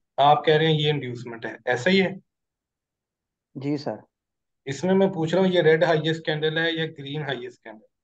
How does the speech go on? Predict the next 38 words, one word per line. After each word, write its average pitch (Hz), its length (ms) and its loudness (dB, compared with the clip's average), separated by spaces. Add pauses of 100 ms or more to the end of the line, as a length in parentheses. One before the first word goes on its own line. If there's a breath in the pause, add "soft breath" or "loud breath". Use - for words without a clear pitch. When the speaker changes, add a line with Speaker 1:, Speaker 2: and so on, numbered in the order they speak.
(640)
Speaker 2:
Sir, 170 100 -2
red 185 200 0
highest 147 320 -2
कैंडल 104 300 -10
है। 104 100 -20 (440)
Speaker 1:
अच्छा, 135 200 0
इस - 160 -4
पे 170 160 0
cursor 170 280 4
लेके 160 260 2
जाएं 127 240 -2
जरा, - 240 -16 (1160)
Red 156 260 4
candle 139 240 0
पे 143 80 -6
जो 139 120 -4
मिडिल 147 280 -2
कैंडल 120 240 -8
है। 117 120 -18 (800)
हाँ 127 120 -10
जी, 127 40 -12
इसके 135 340 -8
Speaker 2:
जी 170 80 2
सर। - 80 2
Speaker 1:
एच - 180 2
की 175 140 -10
value 151 300 0
है 160 100 0
नाइंटी 147 300 -4
फ़ाइव 139 280 -4
पॉइंट 143 200 -8
टू 160 120 -12
फ़ाइव 160 200 2
नाइन, 147 320 -4 (300)
साथ 139 300 0
करें। 143 280 -6
Speaker 2:
जी 135 160 -8
सर। 127 180 -10